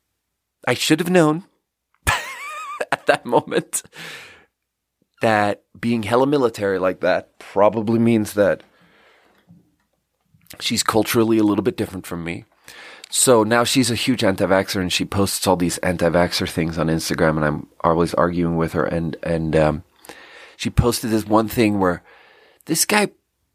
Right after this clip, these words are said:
posted this thing where he, he basically says, "I was thinking about getting the vaccine. I was considering it,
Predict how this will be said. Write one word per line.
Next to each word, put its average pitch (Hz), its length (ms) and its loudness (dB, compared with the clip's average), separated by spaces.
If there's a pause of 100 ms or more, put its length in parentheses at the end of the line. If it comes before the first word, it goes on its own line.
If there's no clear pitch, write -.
(320)
posted 139 340 0
this 113 140 -6
thing 120 280 2
where 107 120 2
he, 104 220 -4
he - 180 -2
basically 135 480 0
says, 110 420 2 (2500)
"I 185 120 0
was 151 140 -2
thinking 156 400 2
about 101 260 0
getting 98 260 -2
the 82 60 -8
vaccine. - 520 -10 (1500)
I 120 60 2
was 120 120 -2
considering 113 640 0
it, - 280 -16